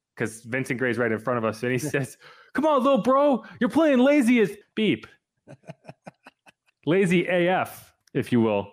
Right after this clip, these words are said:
Speaker 1: He did not say A F. Uh, it was just funny 'cause he's just like, that's who C J is. C J's not gonna let you, he's not going to lose any reps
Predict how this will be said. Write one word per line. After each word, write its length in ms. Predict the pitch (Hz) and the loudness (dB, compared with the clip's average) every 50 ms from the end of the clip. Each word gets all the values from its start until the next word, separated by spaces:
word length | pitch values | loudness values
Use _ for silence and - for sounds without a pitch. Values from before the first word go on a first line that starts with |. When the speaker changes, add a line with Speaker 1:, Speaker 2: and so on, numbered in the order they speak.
| _ - | _ -6
Speaker 1:
He 60 | 123 | -2
did 160 | 123 139 131 | 0 0 0
not 200 | 131 127 120 - | 0 -2 -4 -4
say 380 | - 139 131 135 120 117 113 113 | -4 -2 -2 0 0 0 0 0
A 140 | 120 117 98 | 0 0 -2
F. 200 | 95 - - - _ - - - 110 - - | -4 -6 -12 -20 _ -20 -20 -20 -18 -10 -4
Uh, 220 | 127 120 120 127 131 139 | -2 -2 0 0 0 0
it 20 | |
was 140 | 156 147 - | -2 -2 -4
just 140 | 151 - - | -6 -8 -6
funny 260 | - 135 127 104 87 | -4 -4 -2 -4 -4
'cause 160 | - 110 101 | -4 -6 -4
he's 160 | 110 117 110 | -4 -4 -4
just 180 | 113 127 117 - | -4 -4 -4 -2
like, 300 | 131 120 113 107 - - _ _ _ _ _ - _ - | -2 -4 -4 -4 -10 -20 _ _ _ _ _ -20 _ -6
that's 200 | - 165 170 - | -6 -6 -4 -2
who 120 | 247 233 | -2 -2
C 200 | - - 196 185 | -2 0 0 0
J 240 | 156 143 139 123 123 | 0 0 0 0 0
is. 200 | 123 107 92 - | 0 0 -2 -2
C 100 | - 185 | -4 -4
J's 220 | 185 240 220 190 147 | 0 0 0 2 0
not 240 | 147 147 156 156 | 0 -2 -2 -2
gonna 180 | - 151 139 123 | -2 -2 0 0
let 300 | 113 120 123 123 - - | 0 0 0 -2 -2 -2
you, 240 | 117 117 113 107 110 110 - - - | 0 0 0 0 -2 -4 -14 -14 -6
he's 240 | - 180 220 226 180 | -2 0 2 2 2
not 240 | 190 208 214 202 - | 2 0 0 0 0
going 240 | 214 208 208 202 - | 0 2 2 2 2
to 400 | - 208 208 208 208 202 185 - _ _ - - | 2 2 2 2 2 -2 -4 -10 _ _ -10 -4
lose 240 | 175 208 214 190 196 | 0 2 2 4 4
any 160 | 196 196 185 | 4 4 4
reps 360 | 190 202 202 202 202 - - | 4 4 2 0 -2 -6 -20